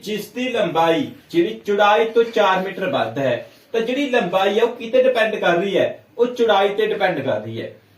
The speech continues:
ਅਤੇ ਆਪਾਂ ਨੂੰ ਇੱਕ ਅਰਧ ਪਰਿਮਾਪ ਦਿੱਤਾ ਹੋਇਆ ਹੈ। ਅਰਧ ਪਰਿਮਾਪ ਮਤਲਬ ਕਿ ਅੱਧਾ ਪਰਿਮਾਪ, ਉਹ ਛੱਤੀ ਮੀਟਰ ਹੈ। ਤਾਂ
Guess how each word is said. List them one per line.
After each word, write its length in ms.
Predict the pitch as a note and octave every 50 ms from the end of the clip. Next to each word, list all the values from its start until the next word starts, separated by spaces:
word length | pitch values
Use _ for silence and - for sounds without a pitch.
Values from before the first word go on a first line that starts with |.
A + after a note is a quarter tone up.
| _ -
ਅਤੇ 200 | - G3 - C4
ਆਪਾਂ 200 | C4 B3+ B3+ B3+
ਨੂੰ 100 | B3+ C4
ਇੱਕ 80 | - B3+
ਅਰਧ 400 | A3+ - F#3+ F#3 - - - A#3
ਪਰਿਮਾਪ 440 | - A#3 - - G3 - - - -
ਦਿੱਤਾ 240 | - - - E3
ਹੋਇਆ 180 | E3 D#3+ C#3 C3+
ਹੈ। 120 | - - - G3+ G#3
ਅਰਧ 260 | G#3 A#3 - B3+ B3+
ਪਰਿਮਾਪ 440 | A#3+ B3 A3+ A3+ A3 G#3+ G#3 G#3 G#3
ਮਤਲਬ 300 | G3+ G3+ G3 G3+ G3 F#3
ਕਿ 160 | F#3 G3+ - - - D3+ C3+
ਅੱਧਾ 220 | - - D#3 D#3 D#3
ਪਰਿਮਾਪ, 460 | - - A#2+ A2+ - C3 - - - - _ _ _ _ _ _ _ - _ _ _ _ _ _ - - - - _ _ -
ਉਹ 120 | - A3+
ਛੱਤੀ 360 | - - - - - E3+ D3 B2
ਮੀਟਰ 240 | A2+ A2+ - -
ਹੈ। 160 | - - - - - - - _ _ _ _ _ - - -
ਤਾਂ 140 | A3 A3+ A#3